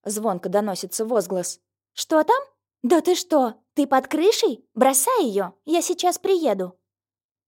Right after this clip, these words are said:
Я резко поворачиваюсь к ней, обеспокоенная разговором с Мэйлин. "Что случилось?"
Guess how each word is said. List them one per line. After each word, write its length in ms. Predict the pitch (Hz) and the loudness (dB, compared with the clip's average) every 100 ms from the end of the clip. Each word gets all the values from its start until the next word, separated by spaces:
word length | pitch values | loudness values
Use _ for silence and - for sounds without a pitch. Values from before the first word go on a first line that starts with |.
| _ | _
Я 200 | 233 285 | 0 0
резко 300 | 311 359 302 | 2 -2 -2
поворачиваюсь 760 | 285 277 294 381 415 233 214 202 | 0 2 2 0 -4 -2 -2 -4
к 120 | - | -6
ней, 160 | 220 226 | -6 -4
обеспокоенная 720 | 240 - 240 277 320 269 240 | -4 -4 -6 -4 -4 -2 -2
разговором 480 | 247 220 247 294 285 | -2 -2 0 0 -2
с 120 | - | -6
Мэйлин. 500 | 311 330 247 170 170 _ _ _ _ _ | -6 -4 -4 -6 -12 _ _ _ _ _
"Что 240 | - - 214 | -12 -4 -4
случилось?" 680 | 240 233 - 196 262 - | -2 -4 -2 0 -2 -4